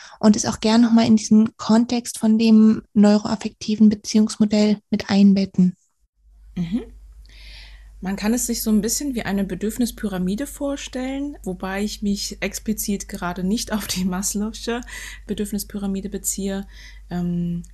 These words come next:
Speaker 2: die fünf Kernbedürfnisse, die Lawrence Heller nennt, sind das Bedürfnis nach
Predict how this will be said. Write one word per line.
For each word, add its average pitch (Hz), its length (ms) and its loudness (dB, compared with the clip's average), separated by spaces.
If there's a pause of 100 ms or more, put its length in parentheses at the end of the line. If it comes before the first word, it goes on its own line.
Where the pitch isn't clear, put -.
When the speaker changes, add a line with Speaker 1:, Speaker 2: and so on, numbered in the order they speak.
(160)
Speaker 2:
die 175 460 -4
fünf - 580 -2
Kernbedürfnisse, 214 1080 -2
die 190 260 -6
Lawrence 180 420 -6
Heller 180 200 -6
nennt, 196 440 -4 (340)
sind 185 720 -6
das - 180 -6
Bedürfnis 190 580 -4
nach 175 400 -8